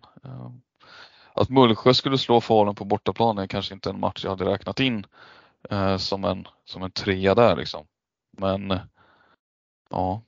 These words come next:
Samtidigt, eh, det finns ju lag som landar och ger väldigt mycket, så på så sätt har du ju rätt också. Eh, Jönköping exempelvis får ju aldrig någon kontinuitet i sina prestationer, så att där är det ju lika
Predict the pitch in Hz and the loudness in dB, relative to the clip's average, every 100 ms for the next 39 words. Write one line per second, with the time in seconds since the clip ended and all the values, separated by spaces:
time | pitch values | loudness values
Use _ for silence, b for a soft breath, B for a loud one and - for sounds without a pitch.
0 | _ - B - 120 107 - 107 113 - | _ -20 B 4 6 6 4 6 6 4
1 | - 117 110 107 107 - 113 117 104 107 | 4 6 8 6 4 -2 -4 0 2 2
2 | 107 104 107 104 101 101 101 107 120 95 | 2 0 2 2 2 0 0 0 2 0
3 | 95 - 98 101 - - 95 104 - 101 | -6 -8 -12 -12 -14 -12 -10 -8 -8 -6
4 | 101 98 98 98 98 - 101 - 104 101 | -4 -2 0 -2 -2 -6 -8 -6 -8 -8
5 | b b b _ - - 98 107 104 - | b b b _ -10 -6 -2 0 0 2
6 | 104 - 98 107 98 95 95 101 - - | 0 0 -4 -4 -4 -2 -2 -2 -4 -8
7 | 98 101 101 98 98 98 98 - B B | -10 0 4 4 2 -2 -4 -8 B B
8 | B B _ 131 120 113 117 113 - 113 | B B _ 0 0 0 -2 0 4 4
9 | 113 110 113 107 107 - - 113 - 113 | 4 0 0 0 0 -6 -2 -2 0 -4
10 | 113 113 110 117 - 117 113 - b b | -6 -6 -6 -6 0 2 2 -4 b b
11 | b b _ 110 107 104 107 - 104 104 | b b _ 4 4 4 2 4 4 4
12 | 98 | 2